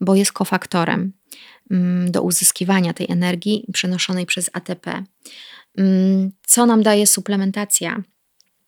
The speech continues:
e, koenzymem Q dziesięć? Na pewno zwiększa płodność,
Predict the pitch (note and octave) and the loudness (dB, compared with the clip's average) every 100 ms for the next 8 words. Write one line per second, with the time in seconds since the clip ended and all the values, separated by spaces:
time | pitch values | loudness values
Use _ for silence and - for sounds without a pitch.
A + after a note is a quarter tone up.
0 | _ - - F3+ F3 F3 F3 F3+ F3+ F3+ | _ -12 -2 0 2 0 0 -2 0 0
1 | F3 F3+ F3+ F3+ - F3 F3 E3+ - A3 | 2 2 0 -2 -4 -4 -2 -2 -2 -4
2 | - G3+ G3+ G#3 G3+ F#3+ G3 - F#3 - | -2 0 4 4 4 4 2 2 -4 -2
3 | F3 E3+ - F#3+ - - | -2 -2 -6 -6 -10 -14